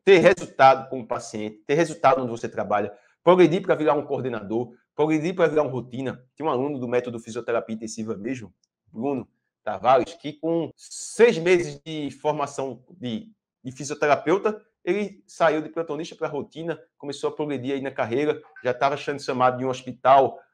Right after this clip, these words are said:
pra outro hospital, era chamado o, o, e tava negando ali, porque já tava com muito tempo. Agora ele já tá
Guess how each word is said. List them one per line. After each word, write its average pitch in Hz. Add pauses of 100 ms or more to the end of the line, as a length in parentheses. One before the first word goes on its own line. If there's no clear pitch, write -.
(140)
pra 131
outro 139
hospital, 131
era 135
chamado 127
o, 123
o, 120
e 151
tava 151
negando 156
ali, 123
porque 143
já 139
tava 143 (140)
com -
muito 170
tempo. 131
Agora 139
ele 123
já 113
tá -